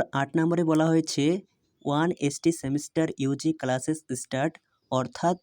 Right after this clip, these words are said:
তোমাদের প্রথম সেমিস্টারের প্রথম ক্লাস শুরু হবে সাত আগস্ট তারিখ থেকে। এ প্রসঙ্গে বলে রাখা ভালো, যে সমস্ত শিক্ষার্থীদের এইচএসে তুলনামূলক কম নাম্বার রয়েছে, তোমরা যদি প্রথম এবং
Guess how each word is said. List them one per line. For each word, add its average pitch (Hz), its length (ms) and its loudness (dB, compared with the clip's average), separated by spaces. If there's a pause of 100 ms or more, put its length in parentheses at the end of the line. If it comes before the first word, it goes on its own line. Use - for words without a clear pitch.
তোমাদের 151 460 0 (200)
প্রথম 139 360 -2 (160)
সেমিস্টারের 151 560 0 (100)
প্রথম 131 320 -2 (120)
ক্লাস 143 220 0 (100)
শুরু 139 240 -2
হবে 127 220 0 (440)
সাত 156 360 -2 (320)
আগস্ট 151 340 -2 (160)
তারিখ 127 300 -2
থেকে। 107 300 -8 (460)
এ 147 120 4 (120)
প্রসঙ্গে 180 520 2
বলে 139 220 0
রাখা 156 160 -2 (100)
ভালো, 143 220 2 (480)
যে 139 220 2
সমস্ত 170 440 -2 (200)
শিক্ষার্থীদের 160 760 -2 (480)
এইচএসে 165 520 0 (160)
তুলনামূলক 151 560 2 (140)
কম 127 140 0 (100)
নাম্বার 156 340 0
রয়েছে, 151 340 0 (520)
তোমরা 151 280 2 (120)
যদি 165 200 6 (160)
প্রথম 139 360 0 (200)
এবং 143 160 -2